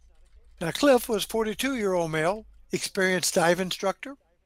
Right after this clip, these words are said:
Cliff had trained Andrew in several specialty certificate, you know, certificates, but he was neither a cave diver nor a cave diving instructor. The dive.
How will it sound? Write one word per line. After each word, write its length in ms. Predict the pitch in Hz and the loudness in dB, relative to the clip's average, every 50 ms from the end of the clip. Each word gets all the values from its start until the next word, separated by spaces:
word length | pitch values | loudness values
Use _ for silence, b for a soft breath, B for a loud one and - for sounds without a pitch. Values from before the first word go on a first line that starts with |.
| _ _ _ _ _ _ _ _ _ _ _ _ _ _ _ _ _ _ - | _ _ _ _ _ _ _ _ _ _ _ _ _ _ _ _ _ _ -2
Cliff 180 | - 214 202 208 | -2 -2 -2 -2
had 100 | 196 - | -4 -4
trained 280 | - 220 220 208 190 | -2 -2 0 2 4
Andrew 360 | 202 208 214 208 214 226 220 | 4 4 4 2 0 -2 -4
in 100 | 202 180 | -4 -4
several 320 | 139 - 190 208 226 247 226 | -4 -4 -4 -6 -6 -8 -10
specialty 640 | - - - 202 160 - - 180 - 196 196 196 190 | -8 -6 -4 -4 -4 -4 -6 -8 -4 -4 -4 -4 -4
certificate, 920 | - - - - 202 180 - - 202 185 - 156 - - 208 285 277 214 | -6 -6 -8 -8 -8 -10 -6 -4 -4 -4 -4 -4 -4 -2 0 0 0 -2
you 80 | 175 170 | -4 -4
know, 140 | 156 143 139 | -6 -8 -8
certificates, 760 | - - 143 - 254 269 - 185 147 147 202 - - - - _ B B B B B B B B | -8 -8 -2 0 0 0 0 -2 -4 -4 -4 -6 -6 -10 -12 _ B B B B B B B B
but 180 | - 214 226 226 - _ _ | -4 -4 -4 -4 -6 _ _
he 60 | - 233 | -2 0
was 180 | 220 185 156 | 0 2 2
neither 280 | 185 214 214 - 202 180 | 2 2 2 2 0 -2
a 40 | 143 | -2
cave 300 | - - 190 226 254 214 | 0 2 2 2 2 2
diver 400 | - 208 208 208 208 220 220 - _ _ - | 2 2 4 2 0 -4 -10 -12 _ _ -8
nor 260 | 160 180 190 208 302 | -6 -6 -4 -4 -2
a 140 | 247 196 185 | -2 -2 -2
cave 400 | - - 190 196 208 202 185 175 | -2 -2 0 0 0 0 0 0
diving 400 | 202 190 196 202 190 202 196 190 | 2 2 2 2 0 -2 -6 -6
instructor. 600 | 196 196 190 - - 202 214 - _ - - - _ _ _ _ _ _ _ _ _ _ _ _ _ _ _ b b b b b b - | -6 -8 -10 -10 -12 -12 -12 -12 _ -20 -20 -20 _ _ _ _ _ _ _ _ _ _ _ _ _ _ _ b b b b b b -8
The 80 | 190 | -4
dive. 640 | 160 170 190 220 240 - - - - - - - - | 0 0 2 2 0 -2 -4 -6 -8 -12 -16 -20 -20